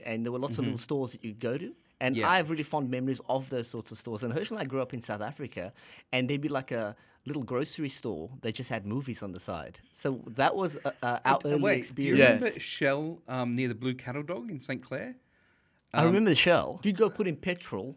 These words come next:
Speaker 2: You
Speaker 1: buy
Speaker 2: put
Speaker 1: a
Speaker 2: in
Speaker 1: loaf of
Speaker 2: petrol,
Speaker 1: bread,
Speaker 2: and then you go,
Speaker 1: borrow
Speaker 2: and
Speaker 1: a
Speaker 2: they, they
Speaker 1: movie.
Speaker 2: had maybe a hundred V H S tapes that you could pick from.
Speaker 1: I love how,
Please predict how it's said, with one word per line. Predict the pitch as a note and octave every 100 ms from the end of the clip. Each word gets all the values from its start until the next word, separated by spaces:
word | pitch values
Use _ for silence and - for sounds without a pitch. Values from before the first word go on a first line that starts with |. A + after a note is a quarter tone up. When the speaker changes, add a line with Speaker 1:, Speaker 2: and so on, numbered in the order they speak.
| _
Speaker 2:
You | C3+
Speaker 1:
buy | C#3+
Speaker 2:
put |
Speaker 1:
a | D#3+
Speaker 2:
in |
Speaker 1:
loaf | D#3
of | D#3+
Speaker 2:
petrol, | C#3 E3
Speaker 1:
bread, | C#3+
Speaker 2:
and | C3+
then | C3+
you | C3
go, | C#3+
Speaker 1:
borrow | C#3 C3
Speaker 2:
and | C3
Speaker 1:
a |
Speaker 2:
they, | C3
they | B2+
Speaker 1:
movie. | C3+
Speaker 2:
had | C3+
maybe | C3+ C3+ B2+
a |
hundred | A2+ B2+ C3 B2 A2
V | A2
H | G#2+ G2+
S | G#2+
tapes | - G2 -
that | D#2
you | F2+
could | G2
pick | F#2+
from. | - E2 - _ _ _ _ D3+ -
Speaker 1:
I | D3+
love | G3+ A#3 G#3
how, | E3+ D3 C3